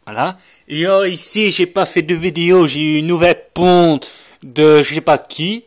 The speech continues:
Il y a une qui m'a pondu hier. On voit pas très bien, on est la bouée. Il y a une qui m'a pondu hier, je sais, j'ai pas fait de vidéo. Et là, les yeux de, de Navis sont pas façonnés. Sont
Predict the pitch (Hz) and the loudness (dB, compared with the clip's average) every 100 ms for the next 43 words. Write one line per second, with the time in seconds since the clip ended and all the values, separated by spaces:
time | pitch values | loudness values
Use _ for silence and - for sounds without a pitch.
0 | _ _ _ 151 156 165 196 185 180 160 | _ _ _ 0 4 4 4 0 -2 -2
1 | 165 170 156 165 160 - 156 147 156 214 | 0 -2 -2 -4 -6 -8 -2 0 2 0
2 | - _ _ _ _ _ _ _ _ _ | -4 _ _ _ _ _ _ _ _ _
3 | _ _ _ _ _ _ _ 131 120 123 | _ _ _ _ _ _ _ -10 -8 -8
4 | - 131 - 120 135 156 131 120 113 107 | -6 -8 -8 -6 -2 0 -2 -6 -8 -12
5 | 107 113 151 196 143 143 170 185 170 170 | -10 -6 -4 -4 -4 0 0 0 -2 -4
6 | - 160 147 156 143 135 160 196 196 - | -2 -4 -4 -4 -4 -2 -2 -4 -8 -10
7 | 139 131 123 135 165 175 156 151 151 139 | -12 -12 -12 -6 -4 -4 -4 -6 -8 -6
8 | 139 135 185 226 - - - - 151 175 | -2 0 0 0 -6 -20 -14 -4 0 4
9 | 208 175 156 196 170 160 156 _ - 147 | 4 2 2 2 2 0 -4 _ -10 -6
10 | 147 165 160 147 208 208 - - - - | -2 -2 -2 -2 -4 -6 -14 -20 -20 -14
11 | - 160 - 214 - 208 175 - 170 139 | -8 -4 0 0 2 -2 -2 -2 -2 0
12 | 131 160 - _ _ _ _ _ _ - | -2 -2 -8 _ _ _ _ _ _ -10